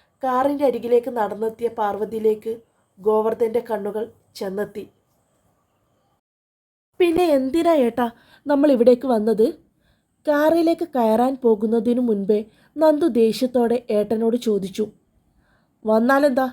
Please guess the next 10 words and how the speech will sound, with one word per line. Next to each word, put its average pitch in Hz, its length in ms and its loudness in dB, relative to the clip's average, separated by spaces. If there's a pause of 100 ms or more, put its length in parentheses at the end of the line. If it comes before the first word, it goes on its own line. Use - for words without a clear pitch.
(240)
തിരിച്ചു 226 300 -4
പോകാൻ 269 360 2
കഴിയില്ലേ?" 233 540 2 (800)
നന്ദുവിനോട് 330 580 0 (100)
ദേഷ്യത്തിൽ 247 520 -2
ചോദിച്ചുകൊണ്ട് 220 680 -4 (440)
ശിവ 311 320 0
ഡ്രൈവിംഗ് 220 500 0
സീറ്റിലേക്ക് 226 500 -2
കയറിയിരുന്നു. 202 680 -2